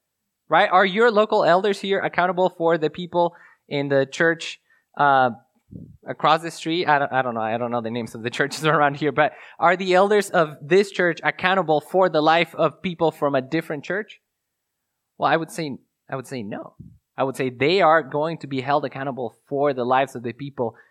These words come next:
who have submitted themselves under their care. And so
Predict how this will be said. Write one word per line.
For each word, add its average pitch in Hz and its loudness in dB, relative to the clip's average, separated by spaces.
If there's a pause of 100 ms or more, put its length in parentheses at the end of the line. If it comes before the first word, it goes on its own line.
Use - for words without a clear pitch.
(160)
who 120 -4
have 139 0
submitted 135 -4
themselves 127 -4
under 131 -4 (340)
their 107 -8
care. - -10 (680)
And 113 -10
so 131 2